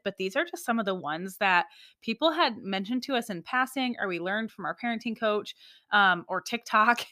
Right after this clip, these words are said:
<laughs> and they've really resonated with us. They've really changed the way that we go about parenting,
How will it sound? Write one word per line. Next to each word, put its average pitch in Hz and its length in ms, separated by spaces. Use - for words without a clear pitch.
<laughs> - 200
and 214 380
they've 208 220
really 214 340
resonated 226 460
with 240 180
us. 262 260
They've 196 240
really 190 280
changed 185 420
the 180 100
way 165 160
that 165 140
we 170 100
go 165 120
about 175 360
parenting, 247 540